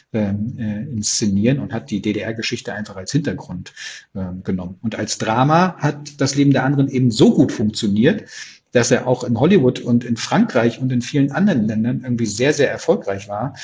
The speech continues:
und man gar nicht gemerkt hat, was das eigentlich für ein enges Geschichtsbild, ähm, war, das dort gezeichnet,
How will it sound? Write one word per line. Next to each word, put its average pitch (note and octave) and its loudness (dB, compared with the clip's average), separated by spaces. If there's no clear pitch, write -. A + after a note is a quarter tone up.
und A#2+ 0
man A2 -2
gar A2 0
nicht A#2 -2
gemerkt A#2 0
hat, G#2+ -8
was G#2+ -4
das - -2
eigentlich A2+ -8
für A#2 -2
ein A2 -4
enges G3 4
Geschichtsbild, - -8
ähm, G#2 -10
war, G2+ -6
das G#2 -10
dort G2+ -6
gezeichnet, C#3 -6